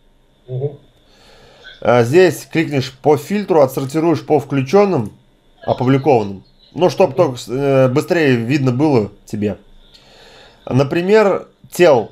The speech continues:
Speaker 2: Это я так назвал телефон, который у тебя отображается вот здесь вверху.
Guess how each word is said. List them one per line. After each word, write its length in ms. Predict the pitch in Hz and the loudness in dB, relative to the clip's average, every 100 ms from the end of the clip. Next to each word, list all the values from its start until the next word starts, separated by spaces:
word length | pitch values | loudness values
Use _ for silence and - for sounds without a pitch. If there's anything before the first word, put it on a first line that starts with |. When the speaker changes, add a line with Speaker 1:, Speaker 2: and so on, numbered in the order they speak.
| - | -8
Speaker 2:
Это 200 | - 131 | -2 0
я 40 | 156 | 2
так 160 | 147 | 0
назвал 300 | 147 143 160 | 0 2 2
телефон, 480 | 147 151 147 190 185 | 0 -6 0 0 2
который 360 | 139 131 156 139 | 0 2 0 0
у 20 | |
тебя 160 | 135 139 | 2 2
отображается 600 | 135 139 139 160 160 123 | 4 2 4 2 2 -2
вот 140 | 120 | 0
здесь 200 | 127 135 | 0 -2
вверху. 360 | 123 117 110 | -4 -4 -6